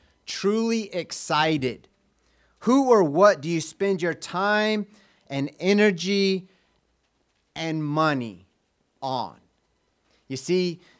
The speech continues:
ultimately, our money is an indicator. It helps point us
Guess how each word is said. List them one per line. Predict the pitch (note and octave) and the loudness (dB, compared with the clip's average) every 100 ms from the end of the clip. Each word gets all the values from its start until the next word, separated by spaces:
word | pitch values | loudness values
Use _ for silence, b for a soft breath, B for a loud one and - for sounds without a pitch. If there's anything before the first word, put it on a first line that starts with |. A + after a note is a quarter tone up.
| b _ _ _ _ - | b _ _ _ _ 0
ultimately, | G#3 B3+ C4 G3+ D#3 D3+ - C#3 C#3 D3 - | 2 2 2 2 2 0 -2 -4 -2 -4 0
our | E3+ G#3 A3+ | 2 4 4
money | G#3 G3+ A3+ G3+ C#3+ C3 B2+ _ - | 2 0 0 0 0 -2 -6 _ 0
is | F#3+ F3+ | 2 2
an | E3 D#3+ - | -2 -6 -6
indicator. | A3+ C4 A3+ G3+ - D3 C3+ A2+ A#2+ A#2+ D#3+ E3 _ _ _ _ _ _ _ _ _ | -2 0 2 -2 -2 -2 -2 -2 -2 -2 -2 -8 _ _ _ _ _ _ _ _ _
It | E3+ F3 | -4 -2
helps | C#3+ G3 D#3 - | 2 0 0 -6
point | - - G3+ A#3 B3+ - - | -16 -6 2 4 4 -2 -6
us | C3+ B2 A2+ C3+ - - | -4 -2 -4 -6 -10 -16